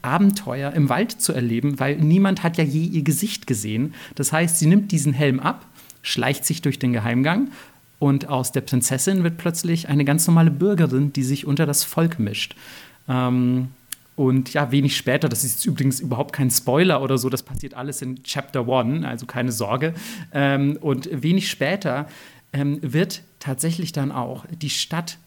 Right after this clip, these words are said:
angegriffen von mehreren dieser Riesenaffen. Also es scheint irgendein Problem mit Riesenaffen zu geben.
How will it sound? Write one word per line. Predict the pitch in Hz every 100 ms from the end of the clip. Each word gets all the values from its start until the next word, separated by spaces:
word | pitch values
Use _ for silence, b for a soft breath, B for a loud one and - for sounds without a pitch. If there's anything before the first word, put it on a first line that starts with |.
| _ -
angegriffen | 123 117 117 110 107 131 127 -
von | - 139 131 151
mehreren | 139 165 196 123 117 120 139 135
dieser | 139 147 143
Riesenaffen. | 190 160 113 110 - 117 - b -
Also | 117 123 123 - _ -
es | -
scheint | 139 160 165 - -
irgendein | 170 175 165
Problem | 165 139 147
mit | 143
Riesenaffen | 143 175 175 123 113 117 104
zu | 113
geben. | 107 101 117